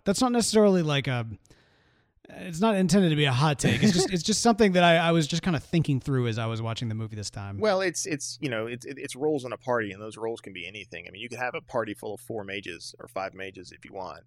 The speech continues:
Speaker 2: Um, there's, and there's certain things you'll do incredibly well, and there's certain things you'll do poorly on, but it's, uh,
Speaker 1: Right, and you all wipe, and it's like, yeah.
Speaker 2: Yeah, yeah, yeah. But I mean, like, if you're doing an A O E run of a five-man dungeon, for sure, you know,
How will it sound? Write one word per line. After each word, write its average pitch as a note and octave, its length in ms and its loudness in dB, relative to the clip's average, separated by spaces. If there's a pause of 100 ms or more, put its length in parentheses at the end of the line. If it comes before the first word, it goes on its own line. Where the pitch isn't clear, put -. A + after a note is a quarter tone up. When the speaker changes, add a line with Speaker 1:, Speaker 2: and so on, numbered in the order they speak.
(100)
Speaker 2:
Um, F2 340 -16 (180)
there's, F#2+ 320 -12
and A#2+ 100 -12
there's A2+ 100 -6
certain A#2+ 220 -4
things A2+ 220 -12
you'll G#2+ 100 -10
do G2+ 140 -12
incredibly B2 480 -2
well, F#2+ 220 -4
and G2 60 -6
there's F#2 140 -10
certain - 160 -6
things F2+ 160 -16
you'll - 140 -16
do - 160 -10
poorly G#2 320 4
on, D#2+ 180 -8
but G2 100 -4
it's, G#2+ 140 -8 (100)
uh, C3+ 120 2
Speaker 1:
Right, E3 240 4
and D#3 160 4
you D3+ 120 6
all C3+ 140 4
wipe, B2+ 300 -2
and B2 80 -6
it's B2 160 -8
like, G#2 180 -10
yeah. A2+ 80 -6
Speaker 2:
Yeah, F#2 240 0
yeah, F#2 160 -2
yeah. E2+ 180 -2
But A#2+ 140 0
I C#3 40 6
mean, D#3+ 100 10
like, C#3+ 160 8
if C3+ 60 6
you're E3+ 140 8
doing C3+ 120 4
an D3 40 8
A C3+ 80 10
O B2+ 100 8
E C#3+ 80 8
run A2+ 180 6
of G2+ 80 -8
a - 40 -8
five-man G#2+ 360 4
dungeon, C#3 340 0
for - 100 -2
sure, G#2 400 4
you A2+ 120 -8
know, F2+ 140 -4